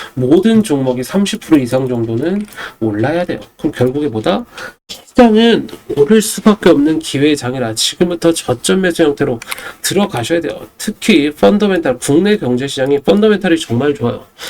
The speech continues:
가장 좋았던 게 에이아이가 엔비디아와 정말 좋은 수주를 최근에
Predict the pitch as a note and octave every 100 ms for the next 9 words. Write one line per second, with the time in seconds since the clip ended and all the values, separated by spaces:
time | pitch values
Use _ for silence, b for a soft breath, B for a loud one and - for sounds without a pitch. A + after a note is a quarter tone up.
0 | B B - C3 C3 A3 G#3 G3+ F#3+ D3
1 | C3 D#3+ - A#2 C3+ F#3 G3 E3+ C#3 B2
2 | A#2 B2 F#3 F3+ E3+ D#3+ E3 E3 - A#2+
3 | D3+ C#3+ - B2+ C#3 C3+ D#3+ E3 C#3+ D3
4 | - E3+ D3+